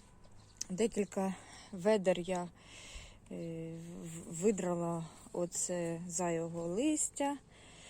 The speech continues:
згорівшого на цю спеку. І суцвіть дуже-дуже-дуже багато. Ну, ви бачили, все почистила, підсипала смакоту, бо тут я нічого не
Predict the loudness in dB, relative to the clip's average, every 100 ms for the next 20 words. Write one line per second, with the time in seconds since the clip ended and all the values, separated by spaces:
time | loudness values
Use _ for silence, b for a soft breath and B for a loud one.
0 | B B 0 4 6 6 2 2 -2 2
1 | 4 4 2 B B -20 -20 B B B
2 | B B -2 0 0 -4 -4 0 2 0
3 | 0 -2 -2 -2 -2 2 2 2 0 -2
4 | -4 -2 2 2 2 0 0 0 0 -2
5 | -2 -2 -2 -2 -2 0 -2 -2 B B
6 | -4 0 2 4 4 2 -2 -2 -4 -2
7 | 0 0 -6 B B B -8 -4 0 2
8 | 2 0 2 2 4 4 2 -4 B B
9 | B -12 -4 -2 0 0 0 0 0 2
10 | 0 -2 -2 -4 0 -2 0 0 4 6
11 | 6 4 0 -6 -2 0 2 4 4 4
12 | 2 0 0 2 2 2 2 2